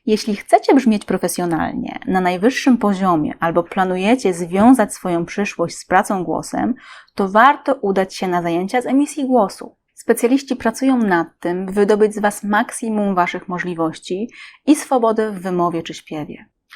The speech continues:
Przydaje się to również wtedy, gdy brakuje wam pewności siebie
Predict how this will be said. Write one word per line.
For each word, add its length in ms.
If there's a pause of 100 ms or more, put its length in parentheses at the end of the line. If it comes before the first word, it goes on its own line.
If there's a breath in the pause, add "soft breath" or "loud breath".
(220 loud breath)
Przydaje 320
się 80
to 100
również 300
wtedy, 500
gdy 180
brakuje 400
wam 200
pewności 540
siebie 440